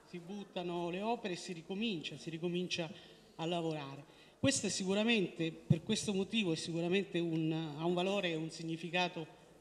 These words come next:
importante una bottega, una bo-, una bottega d'arte a maggior ragione è un fiore all'occhiello non solo di Spello, dico, non, non solo Spello deve essere grata al maestro, ma, eh, credo che tutta l'Umbria, perché quando ci sono delle buone idee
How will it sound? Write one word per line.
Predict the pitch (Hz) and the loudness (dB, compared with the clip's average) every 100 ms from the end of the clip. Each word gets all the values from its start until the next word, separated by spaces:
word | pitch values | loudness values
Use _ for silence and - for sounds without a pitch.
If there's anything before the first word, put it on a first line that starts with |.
| - | -4
importante | 165 - 170 - 180 147 139 151 | -2 -2 -2 2 2 2 -2 -4
una | 151 | -6
bottega, | 143 147 - 139 131 143 | -6 -10 -8 -8 -8 -8
una | 170 | -6
bo-, | 156 160 - | -6 -8 -8
una | 165 160 | -4 -2
bottega | 165 170 180 175 | -2 -2 0 0
d'arte | 175 175 180 151 | 2 2 0 -2
a | |
maggior | 156 156 165 | 0 0 0
ragione | 165 160 165 185 170 - - - | 0 0 4 4 2 -2 -16 -8
è | 151 | -6
un | |
fiore | 151 180 175 | -4 -2 0
all'occhiello | 165 165 - 180 165 | -2 -4 0 2 2
non | 165 | 0
solo | 160 196 | -2 -2
di | 170 | -2
Spello, | - - 156 151 147 | -6 -2 0 0 -4
dico, | 151 160 | -4 -4
non, | 196 185 | -4 -6
non | 180 190 220 202 170 | -4 -2 -2 -2 -2
solo | 196 160 | -2 -2
Spello | - 165 151 | -2 -2 0
deve | 147 156 | -2 -4
essere | 156 160 | -4 -6
grata | 151 160 143 151 - - - - - | -2 0 -2 -6 -14 -20 -20 -20 -6
al | 156 160 | -2 0
maestro, | 165 156 156 - 151 | 2 0 -2 -6 -6
ma, | 156 175 175 | -2 -4 -4
eh, | 175 165 165 156 | -6 -4 -4 -2
credo | 233 214 | 0 0
che | 185 | -2
tutta | - 226 185 | -6 -2 0
l'Umbria, | 170 139 139 131 139 - - - - | 0 -2 -4 -6 -8 -12 -20 -20 -12
perché | - 220 214 | -4 -4 0
quando | 247 247 226 | 0 2 0
ci | 214 190 | -2 -2
sono | 220 214 190 | -2 0 0
delle | 180 170 165 | -2 -2 -4
buone | 165 180 196 | -4 0 2
idee | 170 160 156 147 | 2 2 0 -2